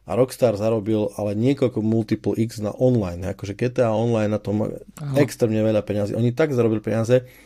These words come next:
Speaker 1: Čítal som si proste nejaké veci o G T A šesť, že mapy budú veľké, bude to v deväťdesiatych rokoch, bude to rozsiahle, bude tam sidequestov milión, bude to,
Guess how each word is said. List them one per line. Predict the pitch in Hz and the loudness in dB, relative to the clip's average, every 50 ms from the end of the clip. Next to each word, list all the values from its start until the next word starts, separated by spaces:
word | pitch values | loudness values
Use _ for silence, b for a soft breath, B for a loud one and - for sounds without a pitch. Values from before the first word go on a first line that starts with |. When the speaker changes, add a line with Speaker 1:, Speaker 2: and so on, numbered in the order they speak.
| B B B B B B B B | B B B B B B B B
Speaker 1:
Čítal | - - 156 180 | -10 0 2 2
som | 165 - 143 135 | 4 4 0 -4
si | 123 - 110 | -4 -6 -6
proste | - - 120 117 - - | -2 -2 -4 -4 -2 -4
nejaké | 113 113 117 123 120 - 104 | -2 0 0 0 0 0 0
veci | 110 117 - - | 0 0 0 -2
o | 110 | -2
G | 101 113 113 | -2 -2 0
T | - 110 | 2 2
A | 104 | 0
šesť, | 104 - - 123 113 104 | 0 0 0 -2 -2 -2
že | 98 104 | -2 -2
mapy | 104 113 120 120 117 | 2 2 2 2 2
budú | 107 104 110 104 110 110 | 0 0 0 0 2 2
veľké, | 110 110 113 120 117 - - 117 110 110 113 113 107 | 2 2 2 0 -2 -2 0 0 2 2 2 0 0
bude | 110 110 107 | 0 -2 -2
to | - 107 | -2 -4
v | 101 | 0
deväťdesiatych | 113 110 113 110 - 113 104 - 113 101 | 2 2 2 2 0 -2 -4 -2 -2 0
rokoch, | 110 113 113 110 - - 113 110 113 113 101 | 2 2 2 0 0 0 0 2 2 0 0
bude | - 104 104 107 107 | -2 -2 0 0 0
to | 104 - 107 | 0 0 2
rozsiahle, | 117 117 117 - 123 117 104 107 113 110 | 2 2 2 2 0 0 0 2 0 0
bude | 104 101 107 107 | 0 0 0 0
tam | 101 - 110 107 107 104 104 107 110 | 2 2 0 2 2 0 0 -2 -4
sidequestov | - - 127 123 120 120 120 - 120 117 - - - 113 104 | -4 0 2 2 2 2 0 0 -2 -2 -2 -2 -4 -2 0
milión, | 107 107 107 107 110 107 107 107 104 104 107 110 B B B B B B B B B B B | 0 0 0 0 0 0 0 0 0 0 -2 -4 B B B B B B B B B B B
bude | B 117 120 | B 0 2
to, | 117 123 | 2 2